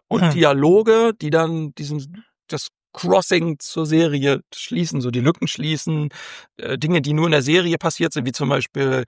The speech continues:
Speaker 1: ähm, die Episode Der letzte Wunsch,
Speaker 2: Mhm.
Speaker 1: ne, bei der es um diesen Djinn geht und so. Das
Speaker 2: Mhm.
Speaker 1: ist,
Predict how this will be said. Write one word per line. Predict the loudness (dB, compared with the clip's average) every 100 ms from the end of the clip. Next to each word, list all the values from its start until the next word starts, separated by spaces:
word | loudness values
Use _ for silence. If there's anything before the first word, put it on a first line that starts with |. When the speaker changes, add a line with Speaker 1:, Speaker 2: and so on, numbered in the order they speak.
| -10 -20 -14 0
Speaker 1:
ähm, | 2 2 0 -6
die | -6 -6
Episode | -4 -2 -2 0 2
Der | 2
letzte | 0 -4 -4 2
Wunsch, | 2 2 -2 -12 -6
Speaker 2:
Mhm. | -4 -2 -2 -6 -10 -12
Speaker 1:
ne, | -2 0 2
bei | 2 4 2 0
der | -2
es | 0
um | -2
diesen | -2 2
Djinn | 2 2 -2
geht | -2 -4
und | -6 -4
so. | -2 0 0
Das | 0 0
Speaker 2:
Mhm. | -4
Speaker 1:
ist, | -6